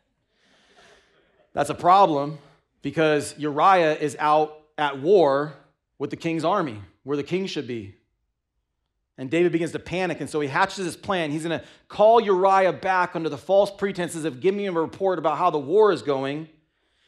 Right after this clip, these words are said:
And when he's home, he'll send him home to sleep with his wife, and then Uriah will, will think that the child is his. The problem is, is that Uriah is a righteous man, and so Uriah comes home, he gives the king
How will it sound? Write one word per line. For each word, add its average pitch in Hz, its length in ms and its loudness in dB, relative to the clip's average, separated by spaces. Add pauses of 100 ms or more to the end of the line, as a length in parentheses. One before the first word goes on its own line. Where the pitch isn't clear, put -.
(100)
And 139 80 -6
when 180 80 -2
he's 160 140 -4
home, 208 320 4
he'll 175 120 -2
send 214 200 -2
him 185 100 -2
home 196 300 2
to 165 80 -4
sleep 196 220 -4
with 185 80 -2
his 151 100 -4
wife, 185 420 2
and 170 80 -6
then 170 200 -4 (200)
Uriah 180 440 4
will, 165 500 2
will 156 180 -2
think 170 220 -6
that 160 80 -6
the 147 80 -6
child 175 340 2
is 151 80 -6
his. 151 520 -4 (3500)
The 110 80 -16
problem 160 360 0
is, 131 220 -6
is 117 80 -10
that 127 180 -12
Uriah 135 400 -4
is 127 120 -6
a 127 40 -10
righteous 135 460 -6
man, 139 260 -8
and 117 60 -14
so 127 80 -12
Uriah 135 380 -2
comes 131 240 -10
home, 131 240 -6
he 123 40 -8
gives 131 260 -8
the 123 100 -12
king 135 420 -8